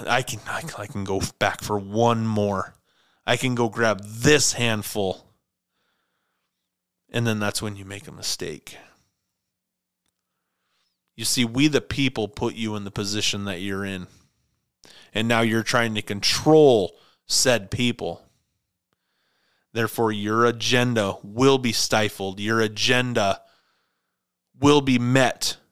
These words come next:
with resistance. Mark my words. It does not matter what bill you come up with to take our weapons away, to take our Second Amendment away from us. We will find a way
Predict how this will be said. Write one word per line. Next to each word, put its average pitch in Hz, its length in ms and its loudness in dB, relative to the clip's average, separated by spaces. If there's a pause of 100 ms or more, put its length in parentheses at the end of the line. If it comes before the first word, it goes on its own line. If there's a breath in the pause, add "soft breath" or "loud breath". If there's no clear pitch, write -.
(280)
with 120 280 -2
resistance. 104 840 0
Mark 127 560 4 (100)
my 113 260 2
words. 107 520 2
It 110 120 -4
does 123 200 0
not 135 180 2
matter 135 400 6
what 160 460 0
bill 180 280 8
you 160 200 2
come 160 320 2
up 160 240 0
with 117 280 2 (260 loud breath)
to 135 100 0
take 151 360 2
our 143 160 6
weapons 135 420 2
away, 120 200 4
to 117 100 -4
take 156 240 0
our 139 120 4
Second 139 380 2
Amendment 127 420 2
away 120 220 4
from 117 220 0
us. - 440 -2 (960)
We 170 300 4
will 175 340 8
find 156 340 2
a 147 60 6
way 135 500 4